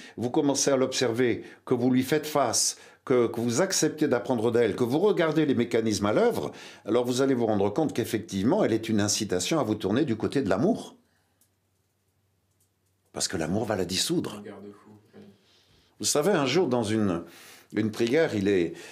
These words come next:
Speaker 1: il est venu cette, cette, cette chose comme ça, qui est le cœur, il parle de temps en temps. Vous savez, il s'ouvre et,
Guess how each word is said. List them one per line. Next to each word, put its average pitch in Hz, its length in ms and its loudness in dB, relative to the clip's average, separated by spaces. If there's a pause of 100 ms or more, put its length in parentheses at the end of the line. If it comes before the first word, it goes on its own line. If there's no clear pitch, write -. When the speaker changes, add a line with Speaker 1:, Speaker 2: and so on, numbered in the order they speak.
(280)
Speaker 1:
il 104 120 2
est 117 40 4
venu 131 320 4
cette, 110 240 -2
cette, - 340 -2
cette 90 520 -2
chose 160 340 2
comme 98 180 0
ça, 156 220 2
qui - 220 -4
est 78 260 2
le 82 140 0
cœur, 131 240 0
il 92 100 -6
parle 107 300 0
de 71 60 -2
temps 73 260 -6
en 76 100 -2
temps. 73 140 -2
Vous 67 100 -4
savez, 92 300 0
il 80 100 -4
s'ouvre 107 380 0
et, 85 200 0